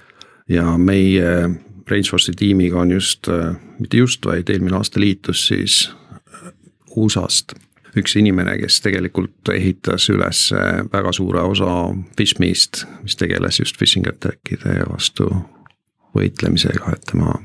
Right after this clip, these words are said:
Gordon Lawson oli tema ja tema teab sellest märksa rohkem kui mina.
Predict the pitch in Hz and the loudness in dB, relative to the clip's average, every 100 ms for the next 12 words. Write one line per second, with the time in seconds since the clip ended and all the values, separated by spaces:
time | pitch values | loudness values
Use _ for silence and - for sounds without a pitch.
0 | - - 90 87 92 85 - - - - | -8 -4 -4 -2 0 0 0 0 0 2
1 | 95 - 50 50 98 - - - - - | 0 0 0 0 -2 -8 -16 -14 -12 -12
2 | - - - _ - 92 90 87 - - | -14 -16 -20 _ -4 0 2 0 -2 -8
3 | _ _ _ - 101 92 92 - 92 87 | _ _ _ -4 0 2 0 0 -2 -2
4 | - - 92 90 - 80 90 85 87 85 | -4 0 0 0 -4 -4 -2 -2 0 0